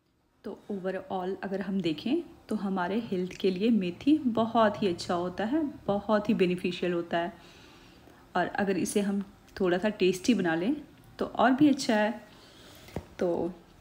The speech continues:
यहाँ पे same process से हमें सारे पराठे जो है ना वो एक एक करके one by one सेक लेने हैं।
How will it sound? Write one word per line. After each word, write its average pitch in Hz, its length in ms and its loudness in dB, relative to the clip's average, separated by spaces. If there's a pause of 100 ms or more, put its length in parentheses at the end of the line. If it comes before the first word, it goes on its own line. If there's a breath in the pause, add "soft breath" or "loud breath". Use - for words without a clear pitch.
(500)
यहाँ 202 300 0
पे 339 160 2
same 214 360 4
process 202 480 0
से - 120 -2
हमें 214 300 2
सारे 185 400 2
पराठे 190 520 0
जो 190 140 2
है 185 120 0
ना 247 80 2
वो 320 440 0
एक 196 240 0
एक 190 180 0
करके 180 320 -2
one 185 360 0
by 175 200 0
one 285 220 0
सेक - 380 -2
लेने 180 220 -2
हैं। 277 280 -4